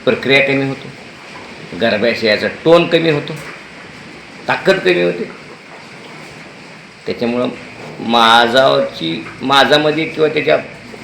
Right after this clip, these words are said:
काय म्हणतो आपण त्याला, हम्म, माजाचा सोट,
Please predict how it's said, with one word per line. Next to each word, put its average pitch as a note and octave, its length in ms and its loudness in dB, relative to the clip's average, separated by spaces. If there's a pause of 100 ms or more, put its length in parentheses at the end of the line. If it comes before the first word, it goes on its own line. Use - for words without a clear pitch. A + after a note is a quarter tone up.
(1400)
काय C#3+ 160 4
म्हणतो C3 180 0
आपण G2+ 220 -2
त्याला, D2+ 160 -4 (1900)
हम्म, G2+ 480 -6
माजाचा A#2+ 400 2
सोट, - 320 6